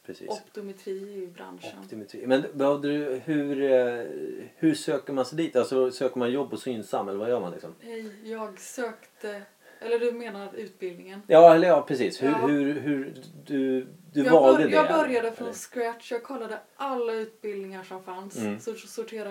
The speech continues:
Speaker 2: jag ut allt som jag ville göra. Och sen malde jag bara neråt till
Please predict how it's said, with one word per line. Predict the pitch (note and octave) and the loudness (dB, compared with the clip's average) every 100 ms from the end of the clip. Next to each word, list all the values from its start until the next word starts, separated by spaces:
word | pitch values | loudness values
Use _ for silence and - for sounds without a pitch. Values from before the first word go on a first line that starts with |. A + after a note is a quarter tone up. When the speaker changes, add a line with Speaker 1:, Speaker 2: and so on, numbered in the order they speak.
| F#3+ | -10
Speaker 2:
jag | F#3+ | -10
ut | F#3+ | -12
allt | - G3 F#3 F#3 | -16 -16 -16 -18
som | G3+ | -16
jag | G3 | -14
ville | F#3+ | -12
göra. | F#3 F#3 | -12 -12
Och | F#3 | -14
sen | G3 F#3+ G3 G3+ | -14 -14 -14 -14
malde | G3+ F#3 F#3 | -14 -14 -14
jag | G3 | -14
bara | F#3+ F#3 | -14 -14
neråt | F#3 F#3 E3+ F3 E3+ - | -14 -14 -12 -14 -18 -16
till | G3 E3+ | -12 -12